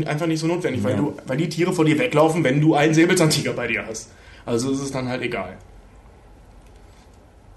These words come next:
Speaker 1: Also fand ich sehr überflüssig.
Speaker 2: Ähm,
Speaker 1: Und de-, dementsprechend fällt das meiste
Speaker 2: glaubst
Speaker 1: Sammelgut
Speaker 2: du,
Speaker 1: weg.
Speaker 2: glaubst du,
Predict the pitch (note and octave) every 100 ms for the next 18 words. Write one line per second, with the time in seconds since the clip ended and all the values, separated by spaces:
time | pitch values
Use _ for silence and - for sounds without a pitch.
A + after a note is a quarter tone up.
0 | - - - - A#2 C#3 C#3 C3 A#2+ G#2
1 | - - - B2 B2 B2+ B2+ B2+ A#2+ C3+
2 | B2+ C#3 D3+ D3+ D3+ D3+ D#3 - C#3 C3+
3 | C3+ C#3+ B2 C3 - B2+ F#3 F3+ D3 C3
4 | E3+ G#3+ - - - _ - - - B2+
5 | C3+ - - - D3 E3 A3+